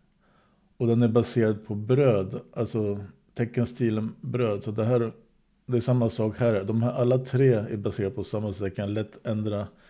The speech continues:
typsnitt som ändrar alla de här. Ja, men, ja. Men sen så det här hierarkinivån är ganska intressant också. Så det här är första listan då. Och här är min tab, att den ska börja på, den börjar här på fjorton.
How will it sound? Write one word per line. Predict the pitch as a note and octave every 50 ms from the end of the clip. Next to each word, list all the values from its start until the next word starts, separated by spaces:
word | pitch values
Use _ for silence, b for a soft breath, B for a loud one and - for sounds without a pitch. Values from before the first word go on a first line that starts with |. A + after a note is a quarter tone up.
| B B B B B B B B B B _
typsnitt | - - C3+ C3 C3+ - - - D3 C#3 B2+ C3
som | - - A#2 G#2+ A2 A2
ändrar | C3 A#2+ A#2 A2 G#2+ G#2 G2+ G#2 G#2+ -
alla | B2+ A#2 A2 G#2+ G#2+
de | A2 A2 A2 A2
här. | G2 G#2 G2 F#2+ G2 G2 F#2 B B B B B B B B B B B B B B _ _ b b b b b b b b b b b b b b b b
Ja, | - -
men, | - A#2 - - _
ja. | - G#2+ G#2 A2+ B2 B B B B B
Men | - A#2+ A2
sen | A#2 B2 A#2
så | A#2+
det | A#2+ A2+ B2
här | B2 B2+
hierarkinivån | B2 B2 B2 B2+ C3 B2+ - C3+ B2+ B2 B2 A#2+ B2+ D3 C#3 C3
är |
ganska | A2 A#2+ A2+ G2+ - A#2
intressant | A2 G#2+ A#2 G#2 - - A2+ G#2+ G#2+ -
också. | - G#2 F#2+ A#2+ A2+ G2+
Så | - A2+
det | A#2
här | B2 C3+
är | C3+
första | C3+ - B2 - - - C3
listan | C3 B2+ B2 B2 - - F#2 F2+
då. | F2 F#2 G#2+ B2 C3 - _ _ _ _ _ _ _ _ _ _ _ _ B B B B B B B B _
Och | A#2+
här | A#2
är | A#2
min | A2+ A2+ G#2+
tab, | G#2+ - - A#2 A2+ G2 G2 F#2+ - -
att | - - G#2
den | G#2+ G2+
ska | G2 - G#2+
börja | G2 G2 G#2 G#2 G#2 A2
på, | G#2+ - - F#2+ F#2 F#2 F2+ - - - _ _ _ _ _ _ _ _ _ _ _ _
den | _ A2+ A2+ G#2+ G2+
börjar | G#2 G#2 G#2+ A2 G#2
här | G#2 F#2+
på | - - G2+ F#2 F2 F2
fjorton. | - - - A#2+ G2+ F#2+ F#2 - - - F#2 F#2+ G2 G2